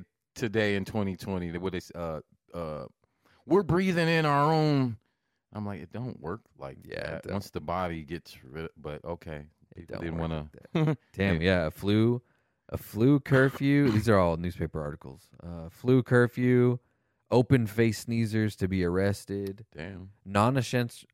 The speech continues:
Speaker 2: non-essential crowds banned.
Speaker 1: Non-es-, oh, they
Speaker 2: Churches exempt. Um, conventions, athletics, and parties hit. Yeah, it's all the same shit. For,
Speaker 1: Hmm.
Speaker 2: this is, like, the exact same thing.
Speaker 1: Hmm.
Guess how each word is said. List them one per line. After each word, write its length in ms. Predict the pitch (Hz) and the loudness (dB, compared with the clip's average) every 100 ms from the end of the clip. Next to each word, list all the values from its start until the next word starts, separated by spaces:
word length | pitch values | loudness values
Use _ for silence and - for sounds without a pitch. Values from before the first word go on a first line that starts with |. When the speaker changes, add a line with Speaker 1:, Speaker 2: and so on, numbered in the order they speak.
| - | -10
Speaker 2:
non-essential 720 | 107 127 151 135 143 131 131 | -2 0 0 -2 -4 -4 -4
crowds 520 | 98 - 120 107 101 95 | -4 -2 0 0 -2 -6
banned. 500 | 92 90 90 117 - _ _ _ _ _ - | -6 -4 -6 -8 -16 _ _ _ _ _ -12
Speaker 1:
Non-es-, 460 | 78 85 85 - - | -10 -8 -10 -14 -14
oh, 160 | 135 | -12
they 80 | 131 | -2
Speaker 2:
Churches 640 | 139 113 - 127 131 131 - _ _ _ _ | 2 2 2 -2 -2 -6 -18 _ _ _ _
exempt. 580 | 110 98 92 85 104 _ _ _ _ _ _ _ _ _ _ _ _ _ _ _ 85 | -6 -4 -4 -6 -8 _ _ _ _ _ _ _ _ _ _ _ _ _ _ _ -8
Um, 300 | 90 87 87 | -4 -4 -6
conventions, 680 | - 90 98 101 117 107 | -6 -4 -4 -4 -6 0
athletics, 560 | 98 92 95 98 107 - | 0 0 -2 -2 -4 -6
and 140 | 92 | -4
parties 380 | 95 92 95 - | -2 -2 -4 -6
hit. 260 | 95 92 - | -4 -4 -4
Yeah, 140 | 107 101 | -4 -4
it's 100 | 104 | -2
all 120 | 123 | -4
the 60 | 107 | -4
same 240 | 113 101 | -8 -8
shit. 340 | - 110 - _ _ | -10 -14 -16 _ _
For, 160 | 98 113 | 0 2
Speaker 1:
Hmm. 80 | 117 | 2
Speaker 2:
this 80 | 131 | 2
is, 100 | 131 | 2
like, 160 | 104 | 0
the 100 | 92 85 | 0 -4
exact 360 | 82 85 92 | -6 -8 -10
same 180 | 104 104 | -12 -14
thing. 200 | 117 107 _ - | -16 -20 _ -14
Speaker 1:
Hmm. 160 | 226 | -12